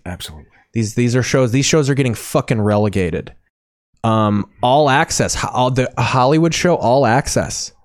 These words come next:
Speaker 1: Wow.
Speaker 2: Done. Comes to a, uh, ends with season two. The Syndicate, a spinoff of the Hollywood Access Entertainment series.
Speaker 1: Hmm.
Speaker 2: Um, let's see. I'm not gonna do, like, the premium channel stuff.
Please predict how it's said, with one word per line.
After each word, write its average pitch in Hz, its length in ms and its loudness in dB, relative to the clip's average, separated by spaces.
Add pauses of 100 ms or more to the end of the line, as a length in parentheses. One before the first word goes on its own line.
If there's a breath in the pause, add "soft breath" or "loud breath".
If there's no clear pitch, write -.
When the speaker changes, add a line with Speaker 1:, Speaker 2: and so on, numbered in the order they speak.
(220)
Speaker 1:
Wow. - 300 -16
Speaker 2:
Done. 120 520 0
Comes 143 340 0
to 151 220 2
a, - 20 0 (180)
uh, 104 420 2 (160)
ends 160 320 2
with 139 160 0
season 151 500 0
two. 131 440 -2 (580)
The 127 60 -2
Syndicate, 135 500 0
a 98 40 0
spinoff 143 500 0
of 127 140 -2
the 123 80 0
Hollywood 123 420 0
Access 113 460 -2
Entertainment 113 560 -4
series. 67 500 -8 (140)
Speaker 1:
Hmm. 87 260 -6 (480 loud breath)
Speaker 2:
Um, 95 460 0
let's 98 240 -4
see. 87 180 -4
I'm 104 140 0
not 123 160 -2
gonna 123 140 0
do, 117 180 0
like, 104 160 0
the 104 80 -4
premium 95 480 -4
channel 71 340 -10
stuff. - 480 -12